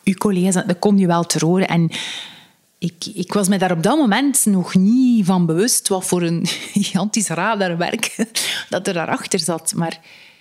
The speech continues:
ja, dat blijft u wel bij natuurlijk, omdat dat ook iets heel persoonlijks in u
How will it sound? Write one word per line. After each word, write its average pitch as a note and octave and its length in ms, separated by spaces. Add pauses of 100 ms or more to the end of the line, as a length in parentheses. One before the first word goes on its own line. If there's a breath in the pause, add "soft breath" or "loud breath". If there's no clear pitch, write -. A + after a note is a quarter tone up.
ja, F3 100
dat F3 120
blijft F#3 240
u F3 60
wel D3+ 200
bij E3 220
natuurlijk, F3+ 440
omdat D#3+ 180
dat D#3+ 120
ook E3 120
iets - 180
heel E3+ 560
persoonlijks G3+ 840
in E3+ 140
u G3+ 500